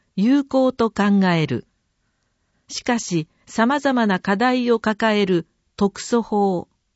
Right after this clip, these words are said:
中を改正した上で、さらに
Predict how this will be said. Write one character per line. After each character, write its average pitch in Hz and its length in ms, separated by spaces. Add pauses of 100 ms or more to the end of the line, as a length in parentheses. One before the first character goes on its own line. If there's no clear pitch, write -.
(200)
中 180 420 (360)
を 220 240 (140)
改 262 220
正 254 320
し - 120
た 240 160
上 233 280
で、 156 240 (320)
さ 277 200
ら 247 160
に 165 280